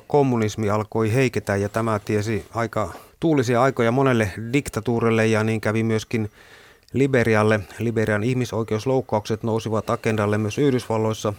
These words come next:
jonka myötä Yhdysvallat leikkasi Liberian saamaa kehitysapua ja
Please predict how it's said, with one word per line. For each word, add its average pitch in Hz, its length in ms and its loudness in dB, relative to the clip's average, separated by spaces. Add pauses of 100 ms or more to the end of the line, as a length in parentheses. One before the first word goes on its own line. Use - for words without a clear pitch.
jonka 98 260 -4
myötä 117 320 -2
Yhdysvallat 107 520 -4
leikkasi 107 420 -4
Liberian 101 400 -2
saamaa 101 360 -2
kehitysapua 104 1200 -4
ja 101 200 0